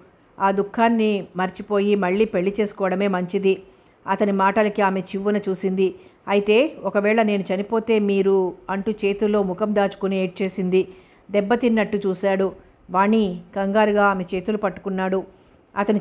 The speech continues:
చేతుల్ని బిదిలించి కొట్టింది. అయినా అతను వదల్లేదు. బలవంతంగా ఆమెను తన ఒడిలోకి లాక్కున్నాడు.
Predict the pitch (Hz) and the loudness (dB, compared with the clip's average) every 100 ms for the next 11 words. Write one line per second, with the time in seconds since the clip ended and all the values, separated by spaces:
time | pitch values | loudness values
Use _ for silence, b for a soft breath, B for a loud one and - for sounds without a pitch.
0 | 208 196 202 214 202 190 160 185 196 220 | 2 0 2 2 0 -2 -2 -2 0 0
1 | 208 - 185 190 190 180 180 - 180 202 | -2 -4 -4 -2 0 -2 -4 -4 -2 0
2 | 196 196 190 190 180 190 196 185 185 - | 0 -2 -2 -2 0 0 2 0 -2 -6
3 | _ b b b b - 190 202 247 233 | _ b b b b -6 0 2 2 2
4 | 226 202 196 196 185 196 202 202 190 180 | 0 2 2 2 0 0 0 -2 0 0
5 | 185 214 208 202 185 - 190 196 190 | 2 0 0 -2 -2 -2 -2 0 0